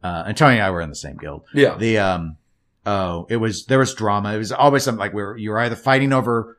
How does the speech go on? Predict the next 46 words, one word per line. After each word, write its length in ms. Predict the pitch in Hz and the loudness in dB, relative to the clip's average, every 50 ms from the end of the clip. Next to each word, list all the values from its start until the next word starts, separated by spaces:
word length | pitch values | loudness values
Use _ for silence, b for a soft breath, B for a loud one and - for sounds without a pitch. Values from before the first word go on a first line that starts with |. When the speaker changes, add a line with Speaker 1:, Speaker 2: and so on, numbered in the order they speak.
| _ | _
Speaker 1:
who 160 | - 147 151 | -2 0 2
had 220 | 139 127 139 135 110 | 4 4 2 2 2
the, 220 | 131 113 - - - - - | -2 -6 -6 -10 -12 -14 -6
the 120 | - 139 135 | -2 -2 0
good 240 | 101 139 127 104 - | 0 0 -2 -2 -6
tanks 400 | - 117 98 85 - _ - - | -8 -8 -8 -8 -12 _ -10 -8
that 120 | 110 107 | -6 -4
knew 120 | 113 117 | -2 -2
what 180 | 107 104 104 - | -2 -4 -6 -8
to 80 | 104 95 | -10 -10
do, 280 | 82 90 85 - - _ b b b b | -10 -10 -12 -12 -14 _ b b b b
or 160 | - 113 117 95 | -6 -4 -4 -2
who 180 | 107 139 139 | 0 2 4
had 180 | 139 135 135 107 | 4 4 2 2
the 60 | 131 | 0
good 160 | 104 131 117 98 | -4 -4 -6 -4
healers 680 | - 139 131 120 107 92 85 67 - - - - - _ | -4 -4 -4 -4 -4 -6 -10 -16 -16 -18 -18 -18 -14 _
who 140 | 131 135 123 | -2 -2 0
knew 120 | 120 120 | 0 0
what 120 | 110 107 104 | -2 -4 -4
to 80 | 113 123 | -6 -6
do. 140 | 113 131 | -4 -6
Speaker 2:
Mm-hmm. 100 | 139 143 135 B B B B - | -6 -6 -10 B B B B -4
Speaker 1:
And 360 | 139 135 127 120 113 113 110 101 | -2 0 0 2 0 0 2 2
that 180 | 131 135 127 | 2 2 2
was 180 | 120 117 90 101 | 0 -4 -4 -2
usually 300 | 117 113 101 87 104 95 | -4 -4 -4 -4 -8 -8
the 200 | 87 85 82 80 | -8 -10 -12 -12
issue, 320 | 78 76 - - 73 73 78 | -12 -12 -12 -12 -12 -12 -10
was 220 | 90 98 80 - | -10 -10 -10 -12
you 220 | - - 120 131 123 | -12 -4 -2 -2 0
were 220 | 107 113 117 120 | 0 -2 -2 2
always 240 | 127 131 123 123 113 | 2 4 4 4 2
short 340 | - - - 120 120 113 101 | 0 -2 -2 0 0 0 -2
of 100 | 95 80 | -2 -6
one 260 | 87 90 92 87 82 | -6 -8 -8 -8 -8
of 100 | 78 73 | -10 -12
them, 300 | 73 73 71 71 76 - _ _ _ _ | -14 -14 -14 -14 -18 -20 _ _ _ _
and 160 | 95 98 98 98 | -10 -8 -6 -6
you 80 | 95 | -4
couldn't 240 | - 131 131 127 123 | -2 -2 -2 0 -2
send, 440 | - - - 127 120 117 110 92 - _ _ _ _ _ | -2 -2 -2 0 0 0 -2 -4 -8 _ _ _ _ _
you 100 | - 92 | -10 -4
couldn't 180 | - 127 117 | -2 -2 -2
split 380 | 113 - - - 139 135 120 95 | -2 -4 -4 0 2 2 2 2
it 220 | 87 87 - _ | -2 -6 -12 _